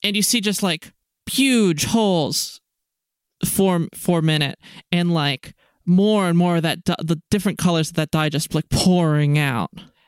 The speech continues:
and, and it screams again, a-, and you see it sort of fall back, and that's going to be another one strain for you and Joe.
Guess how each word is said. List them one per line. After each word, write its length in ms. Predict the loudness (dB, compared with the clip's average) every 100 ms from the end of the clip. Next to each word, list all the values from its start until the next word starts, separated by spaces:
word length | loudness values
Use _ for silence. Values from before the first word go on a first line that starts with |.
| _
and, 160 | -4 -2
and 140 | 0 -2
it 160 | -2
screams 800 | -4 -2 0 0 2 2 2 0
again, 460 | -2 -2 -4 -4 -6 -8 -4
a-, 40 |
and 220 | -2 0
you 120 | 0 0
see 160 | 0
it 100 | 0
sort 180 | -2 -2
of 60 | -2
fall 360 | -2 0 0
back, 480 | 0 -2 -2 -6 -12 -20 _ -2
and 120 | 0
that's 260 | 0 -2 -2
going 240 | 0 0
to 100 | -2
be 480 | -2 0 2 0 -4 -12 _ _ _ _ _ -2
another 580 | 2 4 2 2 0 0
one 320 | 0 0 0
strain 340 | -2 -2 -2
for 180 | -2 -4
you 260 | -2 0 0
and 140 | -2
Joe. 320 | -2 -2 -4